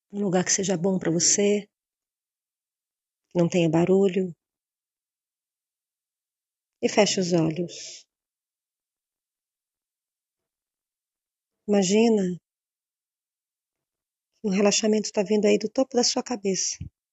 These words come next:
Ele vai descendo devagar, devagar, e vai trazendo pra você uma sensação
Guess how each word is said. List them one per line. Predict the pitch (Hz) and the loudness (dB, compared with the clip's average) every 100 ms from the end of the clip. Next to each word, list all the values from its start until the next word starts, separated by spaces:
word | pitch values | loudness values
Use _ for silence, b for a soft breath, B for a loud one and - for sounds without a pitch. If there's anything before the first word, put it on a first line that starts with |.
| _ _ _ _ _ _ _ _ _ _ _ _ 208 | _ _ _ _ _ _ _ _ _ _ _ _ -4
Ele | 180 | 2
vai | 185 | 4
descendo | 175 180 - 233 226 208 | 6 4 0 2 2 0
devagar, | 180 175 185 165 196 196 196 190 180 | -2 -2 -2 0 -2 -2 -4 -4 -4
devagar, | 175 170 180 185 196 202 202 190 170 b b _ _ _ _ _ _ _ _ _ _ _ _ _ _ _ - | -4 0 0 2 2 2 -2 -4 -8 b b _ _ _ _ _ _ _ _ _ _ _ _ _ _ _ -6
e | 196 | 2
vai | 202 | 2
trazendo | 214 214 208 202 | 4 2 4 0
pra | - 185 | -2 -4
você | 202 - 208 | 0 0 0
uma | 214 208 | -2 0
sensação | 220 214 220 - 233 233 226 | 0 0 2 0 2 0 -2